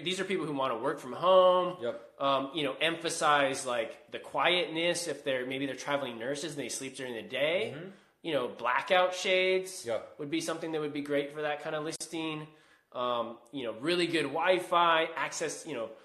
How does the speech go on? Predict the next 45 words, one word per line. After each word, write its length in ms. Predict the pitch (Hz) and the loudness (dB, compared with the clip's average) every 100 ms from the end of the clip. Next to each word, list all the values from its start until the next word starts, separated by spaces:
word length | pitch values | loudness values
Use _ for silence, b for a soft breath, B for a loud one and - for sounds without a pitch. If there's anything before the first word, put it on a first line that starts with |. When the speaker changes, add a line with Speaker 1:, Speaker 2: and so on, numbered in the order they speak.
| B _ | B _
Speaker 1:
emphasize 640 | 160 165 170 175 165 151 | -6 -4 -2 2 2 2
or 100 | 147 | -2
even 260 | 143 156 156 | -6 -6 -6
communicate. 720 | 143 139 160 - 156 151 143 | -4 -2 -2 -2 -2 0 0
Like, 160 | 131 131 | -4 -2
one 180 | 143 | -2
thing 160 | 147 147 | 0 0
I 60 | 139 | 2
like 220 | 139 135 | 0 -2
to 100 | 127 | -8
do, 440 | 131 135 135 131 - b b b _ _ | -6 -4 -4 -6 -12 b b b _ _
there's 220 | 139 127 | -6 -6
a 40 | 135 | -4
section 560 | - 170 - - 156 | -4 -4 -4 -4 -2
in 120 | 147 135 | -2 -2
Airbnb 640 | 135 131 135 123 123 131 | -4 -4 -6 -6 -8 -8
called 180 | 131 123 | -6 -4
Other 220 | 120 131 | -4 -6
Things 260 | 131 127 - | -8 -10 -12
to 120 | 113 | -12
Note. 440 | 107 107 180 - - - | -10 -8 -8 -10 -18 -8
Speaker 2:
Yeah. 200 | 120 104 - | -4 -4 -4
Speaker 1:
And 100 | 151 | -2
in 80 | 147 | 0
that 160 | 151 | 0
section, 380 | 151 180 170 147 | 0 -2 -2 -2
I 160 | 120 131 | -2 0
always 260 | 151 147 143 | 2 0 -2
put, 280 | - 139 127 | -6 -6 -4
like, 300 | 117 113 - b b _ | -4 -6 -12 b b _
restaurants, 1160 | 120 127 - - 143 131 131 131 131 - - - _ _ | -6 -4 -4 -4 0 2 2 0 -4 -10 -10 -16 _ _
you 100 | 139 | -8
know, 220 | 120 101 - | -4 -6 -4
bars, 600 | 139 131 127 127 127 123 - | 2 4 4 2 0 -4 -6
coffee 400 | - 135 131 127 | -2 0 -2 -6
shops, 760 | - 139 123 120 123 - - b b b - | -4 0 2 0 -2 -10 -12 b b b -20
w-, 160 | 143 - - | -20 -12 -8
depending 360 | 151 196 202 | 2 4 6
on 140 | 170 156 | 4 2
what 160 | 156 | -2
type 220 | - 160 | -2 -2
of 120 | 135 127 | -2 0
listing 360 | 226 - 135 | 0 0 -4
it 100 | 120 | -4
is, 320 | 120 147 - | -4 -6 -8